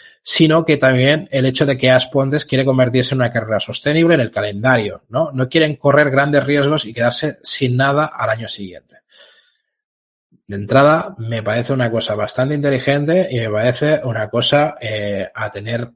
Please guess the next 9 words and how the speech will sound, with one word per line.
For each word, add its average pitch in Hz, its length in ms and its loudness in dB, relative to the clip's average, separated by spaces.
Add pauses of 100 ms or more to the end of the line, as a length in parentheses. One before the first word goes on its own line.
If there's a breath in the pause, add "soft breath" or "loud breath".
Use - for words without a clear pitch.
a 110 120 -10
tener 101 240 -8
en 104 140 -10
cuenta, 85 340 -12
¿no? 165 240 -6
Así - 320 -14
que, 87 640 -10
que 82 100 -18
bueno. 85 320 -14